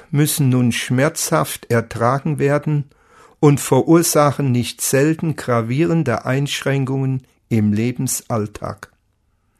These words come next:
Meist sind es chronische Leiden, die als Folge einer falschen Ernährungsweise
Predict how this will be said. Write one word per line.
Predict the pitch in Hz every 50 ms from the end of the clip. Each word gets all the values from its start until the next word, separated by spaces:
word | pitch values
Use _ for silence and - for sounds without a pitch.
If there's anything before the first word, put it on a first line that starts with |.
| _ _ _ - - - - - - _ -
Meist | 127 135 147 175 185 170 - - - -
sind | 165 165 175 160 -
es | 143 135 131 - -
chronische | - - - 143 160 170 185 185 180 165 - - 170
Leiden, | 156 147 135 117 110 110 101 - 92 90 90 90 117 -
die | - 127 120
als | 117 117 113 101 - -
Folge | - - 143 147 165 175 170 175 165 151 -
einer | 123 117 117 110 104
falschen | 107 - - 135 131 151 160 160 - - 151 139 -
Ernährungsweise | 117 117 110 107 113 117 131 139 139 139 135 - - - - 131 123 123 127 120 - - 139 127 120